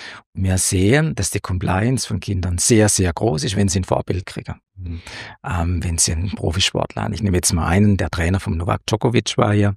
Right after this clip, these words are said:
Speaker 1: hat ihm dann angerufen und hat gesagt, „Hey, für ein Kinderprojekt ist er gern dabei.“ Und er hat ein schönes Buch geschrieben über Ernährung. Und schon im Jahr zweitausendelf hat man gesagt, jetzt ist er durchgedreht, er ist bei der Scientologen, glutenfrei, ja, glutenfrei, gut.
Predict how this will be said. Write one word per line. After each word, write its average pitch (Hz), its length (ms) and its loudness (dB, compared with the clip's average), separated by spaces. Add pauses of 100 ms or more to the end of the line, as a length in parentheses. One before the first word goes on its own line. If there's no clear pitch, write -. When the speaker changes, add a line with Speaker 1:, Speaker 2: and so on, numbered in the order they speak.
(120)
Speaker 1:
hat 92 160 2
ihm 87 120 2
dann 85 180 -2
angerufen 101 560 4 (720)
und - 100 -4
hat 92 60 -2
gesagt, - 280 -2
„Hey, 92 120 4
für - 120 0
ein 87 120 -2
Kinderprojekt 101 640 -2
ist - 100 -2
er 110 60 -2
gern 85 260 -2
dabei.“ 87 440 -2 (520)
Und 98 160 -4
er 95 60 2
hat 101 100 2
ein 107 60 0
schönes 101 340 4
Buch 110 160 4
geschrieben - 380 -4
über - 160 -4
Ernährung. 87 640 0 (540)
Und 139 460 4 (640)
schon 95 180 2
im 90 120 2
Jahr 92 280 0
zweitausendelf 92 880 2
hat - 120 -2
man 80 80 -2
gesagt, - 260 -4
jetzt - 140 0
ist - 100 -2
er 82 80 -4
durchgedreht, 92 720 -2
er - 60 -2
ist - 160 -4
bei 85 100 0
der 76 100 -2
Scientologen, 82 720 4
glutenfrei, 85 720 0
ja, 101 320 -4
glutenfrei, 98 600 -6
gut. - 260 -6